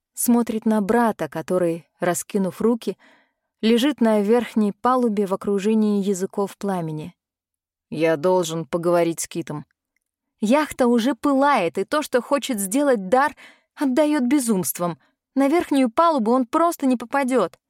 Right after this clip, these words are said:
"Кит!" орет он и кидается в сторону. "Кит!" Сумасшедший! Они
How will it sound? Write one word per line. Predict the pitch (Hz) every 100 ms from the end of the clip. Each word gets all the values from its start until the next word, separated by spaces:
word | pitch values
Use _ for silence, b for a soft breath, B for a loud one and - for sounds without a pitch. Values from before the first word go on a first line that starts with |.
| _ _ _ _ _ _ -
"Кит!" | 254 320 302 - _ _ _ _ _ _ _
орет | 147 156 156 190
он | 208
и | 180
кидается | - 156 170 165 -
в | -
сторону. | - 180 - - - _ _ _
"Кит!" | - 269 294 302 254 _ _ _ _ _ _ _ _ _ _ _
Сумасшедший! | - 320 302 - 285 226 - - B B B B
Они | - 381 392